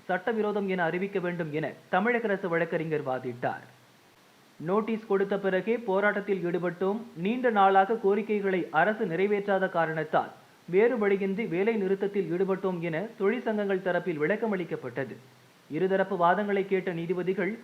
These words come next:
அடுக்கடுக்கான விமர்சனங்களை முன்வைத்தனர். போராட்டம் நடத்த உரிமை இல்லை என்று கூறவில்லை. பண்டிகை நேரத்தில் போராட்டத்தை நடத்துவது முறையற்றது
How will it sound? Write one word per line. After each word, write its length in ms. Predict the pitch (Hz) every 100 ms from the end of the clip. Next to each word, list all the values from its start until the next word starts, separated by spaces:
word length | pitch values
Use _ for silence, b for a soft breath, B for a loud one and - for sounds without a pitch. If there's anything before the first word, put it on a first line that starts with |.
| - -
அடுக்கடுக்கான 580 | 147 196 220 214 208 214 269
விமர்சனங்களை 580 | 226 220 220 202 190 180
முன்வைத்தனர். 640 | 180 180 147 127 139 117 - - - - _ _ _ _ -
போராட்டம் 480 | 214 233 233 226 196
நடத்த 260 | 185 185 220 190
உரிமை 240 | 220 220 180
இல்லை 160 | 196 220 208
என்று 140 | 190 180
கூறவில்லை. 460 | 175 175 170 170 180 220 -
பண்டிகை 360 | 190 208 247 247 202
நேரத்தில் 380 | 196 190 233 233
போராட்டத்தை 460 | - 214 214 208 202 175
நடத்துவது 400 | 190 202 196 190
முறையற்றது 460 | 160 190 214 214 190